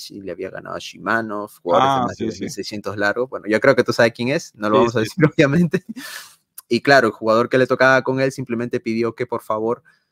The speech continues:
Speaker 1: no jugaran en la sala normal, porque sospechaban que hacía trampa y que jugaran en otra sala a solas, literalmente oscuras, ¿no? Estilo Bobby Fischer con Spassky.
Speaker 2: <laughs> Con Spassky,
Speaker 1: Y
Speaker 2: sí.
Speaker 1: claro, jugaron así a solas y le comió las piezas, obviamente,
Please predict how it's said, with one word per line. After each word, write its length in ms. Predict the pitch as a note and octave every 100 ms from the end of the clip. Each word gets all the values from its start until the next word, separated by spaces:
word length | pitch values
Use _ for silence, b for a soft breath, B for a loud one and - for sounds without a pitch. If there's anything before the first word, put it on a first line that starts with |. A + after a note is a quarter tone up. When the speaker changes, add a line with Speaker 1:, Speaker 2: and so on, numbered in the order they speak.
| b _ _
Speaker 1:
no 420 | A2 A#2 A#2+ B2 A#2+
jugaran 520 | A2 A2 A2 A2+ A2+
en 100 | G#2+
la 100 | F#2
sala 280 | - G#2+ G#2+
normal, 440 | A#2 C#3 B2+ D#3 _ _
porque 200 | G#2+ G2+
sospechaban 380 | - - G2 G2
que 80 | G2+
hacía 180 | - A2+
trampa 260 | A2 A2+
y 40 | B2+
que 80 | A2+
jugaran 320 | G#2+ G#2 G2
en 80 | F2+
otra 220 | F2 G2
sala 320 | - F#2+ F#2+ -
a 260 | - -
solas, 580 | - A2 F2+ - - - _ _
literalmente 600 | D3 F#2+ F#2 F2+ E2+ -
oscuras, 520 | - B2 A#2 C#3+ -
¿no? 160 | F#2+
Estilo 280 | F2+ - G2
Bobby 220 | G2 F#2+ F#2+
Fischer 280 | A2 G2+
con 180 | - F2
Spassky. 520 | - F#2+ - - - -
Speaker 2:
<laughs> 140 | -
Con 140 | D#3+ B2+
Spassky, 400 | - B2+ - A#2+
Speaker 1:
Y 60 |
Speaker 2:
sí. 80 | C3+
Speaker 1:
claro, 160 | A#2 G2
jugaron 500 | - G#2+ A2 B2+ B2
así 760 | A#2+ C3+ C#3 C#3 C3 B2 A2+
a 120 | G2 A2
solas 540 | B2+ C3+ D3+ D3+ -
y 480 | G#2+ G2 F2+ F2 F2
le 120 | E2+
comió 200 | F2+ F2+
las 120 | E2+ -
piezas, 320 | D2+ - -
obviamente, 460 | C#2+ _ _ _